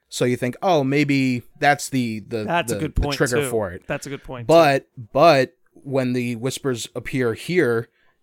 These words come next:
Speaker 1: they appear when Cloud's about to kill Reno, and then they push Cloud and Aerith back to be like, "No, you're not kill-,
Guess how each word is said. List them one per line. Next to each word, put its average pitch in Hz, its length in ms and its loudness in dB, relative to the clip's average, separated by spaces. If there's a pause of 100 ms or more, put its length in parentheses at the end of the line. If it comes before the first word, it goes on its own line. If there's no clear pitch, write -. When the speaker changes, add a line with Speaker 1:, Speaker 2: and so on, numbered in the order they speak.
(220)
Speaker 1:
they 127 200 -2
appear 139 360 0
when 127 220 -2
Cloud's 131 320 0
about 123 200 -2
to 113 60 -10
kill 123 240 -2
Reno, 120 420 0
and 120 180 -4
then 117 100 -4
they 113 160 -4
push - 380 -2
Cloud 123 300 2
and 117 100 -6
Aerith 107 280 -6
back 120 280 -2
to 110 80 -12
be 113 120 -4
like, 104 200 -6
"No, 131 160 0
you're 120 160 -2
not 123 180 -2
kill-, 131 220 -4